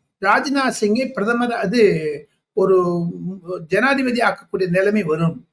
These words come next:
எப்பொழுது திரௌபதி முர்மு ஓய்வு பெறுகிறார்களோ. So இதெல்லாம் மனசுல வச்சுக்கணும் இல்லைங்களா? லாங் டேர்ம் ஸ்ட்ராட்டஜி வேணுங்க. எதுக்காக நட்டாவை தூக்கினாரு? அவருக்கு பதவி காலம் முடிஞ்சிடுச்சு. ஆனால் நட்டாவிற்கு ராஜ்யசபாவினுடைய தலைவர் பதவி கொடுக்க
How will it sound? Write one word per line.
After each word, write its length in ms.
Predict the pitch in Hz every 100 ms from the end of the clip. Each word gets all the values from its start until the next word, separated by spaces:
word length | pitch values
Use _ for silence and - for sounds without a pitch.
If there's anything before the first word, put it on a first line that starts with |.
| -
எப்பொழுது 480 | 190 208 208 196 262
திரௌபதி 440 | 190 196 233 220 220
முர்மு 360 | 202 202 196 185
ஓய்வு 240 | 208 220
பெறுகிறார்களோ. 680 | 180 180 175 165 139 151 160 - - _ _ _
So 80 | -
இதெல்லாம் 420 | 320 247 311 359 320
மனசுல 340 | 311 - 302
வச்சுக்கணும் 400 | 254 262 269 254
இல்லைங்களா? 360 | 226 226 247 - - _ _ _ _ _ _
லாங் 360 | 165 226 320 381 247
டேர்ம் 280 | - 330 339
ஸ்ட்ராட்டஜி 500 | - 247 277 285 277
வேணுங்க. 340 | 202 185 151 127 - _ _ _ -
எதுக்காக 360 | 214 339 320
நட்டாவை 420 | 285 254 247 294 247
தூக்கினாரு? 540 | 277 262 240 240 240
அவருக்கு 320 | 240 233 233 -
பதவி 240 | 233 277
காலம் 280 | 254 240 196
முடிஞ்சிடுச்சு. 520 | 190 196 180 - - - _ _ -
ஆனால் 440 | 156 160 180 196 - _ _ -
நட்டாவிற்கு 800 | 180 214 - 285 202 170 170 240
ராஜ்யசபாவினுடைய 840 | 202 233 277 262 269 254 233 240 269
தலைவர் 400 | 226 240 262 220
பதவி 300 | 226 220 226
கொடுக்க 280 | 214 214 214